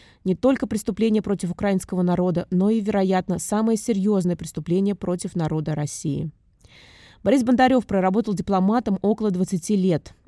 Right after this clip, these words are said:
Он занимался вопросами нераспространения ядерного оружия. И, по его словам, его ужасало, насколько легкомысленно российские официальные лица начали говорить о применении ядерного оружия. По словам Бондарева, он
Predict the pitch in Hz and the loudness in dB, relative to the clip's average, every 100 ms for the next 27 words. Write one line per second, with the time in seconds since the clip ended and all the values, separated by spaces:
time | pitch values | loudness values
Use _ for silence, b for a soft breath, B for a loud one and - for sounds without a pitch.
0 | - 214 226 214 202 208 214 185 175 180 | -2 2 2 4 4 4 0 -2 -2 0
1 | 226 - 202 202 B B B 190 226 247 | -2 0 -2 -4 B B B 4 4 4
2 | - 220 - 208 202 220 208 175 196 185 | 0 -6 -2 0 2 4 2 2 0 0
3 | 185 180 180 185 208 165 165 165 - B | 0 0 0 2 2 0 -2 -4 -10 B
4 | B B 165 185 196 247 269 226 196 180 | B B -4 0 2 2 2 0 2 0
5 | 165 170 220 - 196 220 - - 226 165 | 0 0 -2 0 -2 -2 -2 0 2 2
6 | 143 170 170 - 226 - 202 214 226 214 | 0 -2 -2 0 -2 2 0 0 0 2
7 | 220 - 180 175 175 196 180 - 170 165 | 2 0 -2 -2 -2 -2 -4 -2 -2 -2
8 | - 185 160 151 180 208 233 226 B B | -2 0 2 2 0 -2 -4 -6 B B
9 | B - 185 233 233 214 202 202 196 - | B 0 2 0 -2 -2 0 2 0 -2
10 | 196 - 196 185 175 175 175 170 175 165 | -4 0 2 2 2 0 -2 -2 0 0
11 | 170 170 160 156 170 170 151 165 156 151 | 0 0 -2 -2 -2 -2 -2 -4 -6 -8
12 | _ _ b b b b b 190 202 226 | _ _ b b b b b 0 4 4
13 | 196 180 208 277 214 - 220 269 | 4 4 4 4 2 2 2 2